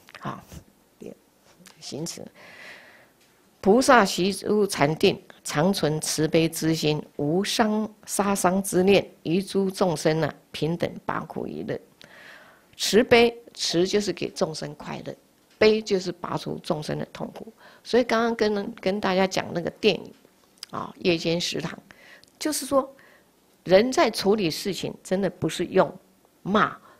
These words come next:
用打、用杀、用砍，啊，而是怎样？针对问题，啊，大家得到一个平衡点，把那个问题解决。那当然说，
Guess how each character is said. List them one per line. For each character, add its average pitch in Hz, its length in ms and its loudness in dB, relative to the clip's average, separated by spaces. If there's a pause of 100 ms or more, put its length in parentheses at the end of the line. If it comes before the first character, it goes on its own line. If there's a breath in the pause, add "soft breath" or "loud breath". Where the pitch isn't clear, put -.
(200 soft breath)
用 175 200 0 (140)
打、 - 260 -6 (380)
用 175 240 -2
杀、 190 440 -4 (200)
用 180 260 0
砍， - 180 -8 (500)
啊， - 380 -6
而 185 160 4
是 220 160 2
怎 165 140 2
样？ 175 160 4 (800 soft breath)
针 196 220 0
对 190 200 4
问 165 240 -4
题， 202 340 -14 (300)
啊， 120 260 -16
大 165 120 -4
家 160 160 -2
得 - 220 -4
到 160 140 -2
一 - 80 -6
个 - 140 -6
平 - 300 -10
衡 143 200 -10
点， - 200 -14 (380)
把 - 120 -10
那 156 100 -4
个 151 80 -12
问 156 140 -6
题 143 200 -10
解 - 220 -12
决。 - 200 -14 (1700 loud breath)
那 277 220 4
当 254 200 4
然 190 180 4
说， 202 320 0